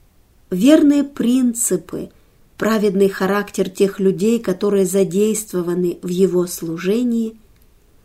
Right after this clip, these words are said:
стойкое противостояние злу,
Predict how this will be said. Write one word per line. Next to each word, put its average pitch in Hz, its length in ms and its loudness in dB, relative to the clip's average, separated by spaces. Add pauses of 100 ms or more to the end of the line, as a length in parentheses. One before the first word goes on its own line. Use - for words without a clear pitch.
(140)
стойкое 294 800 2
противостояние 196 1200 0
злу, 190 560 0